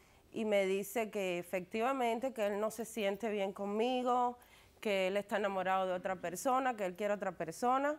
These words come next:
Me puse como loca, doctora, pero bueno, le dije, "Pues ok, vete, si te quieres ir, vete, yo no voy a estar,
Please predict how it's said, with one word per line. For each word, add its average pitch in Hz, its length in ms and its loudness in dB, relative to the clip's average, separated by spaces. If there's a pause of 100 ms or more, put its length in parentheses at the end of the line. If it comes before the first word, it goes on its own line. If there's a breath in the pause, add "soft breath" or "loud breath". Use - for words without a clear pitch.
Me 226 100 4
puse 262 240 2
como 269 200 2
loca, 254 240 4
doctora, 262 300 2
pero 226 200 2
bueno, 233 240 2
le 208 140 2
dije, 220 160 2
"Pues 180 200 -4
ok, 190 200 0 (220)
vete, 190 340 0
si 180 120 -8
te 175 140 -2
quieres 185 220 -2
ir, 269 100 0
vete, 254 340 2
yo 165 120 -4
no 180 140 2
voy 202 100 4
a 214 80 6
estar, 214 340 2